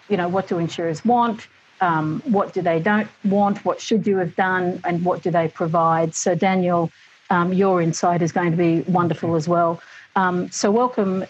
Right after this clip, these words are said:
to you all, and welcome again to the audience online and here in the room.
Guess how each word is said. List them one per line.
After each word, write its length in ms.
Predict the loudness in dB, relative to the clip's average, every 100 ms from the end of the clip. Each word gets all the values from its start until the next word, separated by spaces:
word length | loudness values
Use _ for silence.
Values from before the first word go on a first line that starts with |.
| -4
to 140 | 0
you 200 | 0 2
all, 440 | 2 2 2 0 0
and 380 | 0 0 0
welcome 320 | 0 0 0 0
again 260 | 0 0 -2
to 100 | -2
the 120 | 0
audience 400 | 2 0 0 0
online 440 | 0 2 2 2
and 100 | 2
here 220 | 2 0
in 80 | 0
the 80 | 0
room. 400 | 0 -2 -4 -6